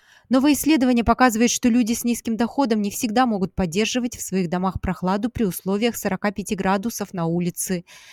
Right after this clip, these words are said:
что негативно сказывается на их здоровье и благополучии.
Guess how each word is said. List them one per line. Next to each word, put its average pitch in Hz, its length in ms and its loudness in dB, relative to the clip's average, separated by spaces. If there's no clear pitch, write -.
что - 200 -2
негативно 269 500 0
сказывается 233 720 -2
на 214 100 -2
их 180 140 -2
здоровье 175 520 -4
и - 20 -8
благополучии. 165 960 -4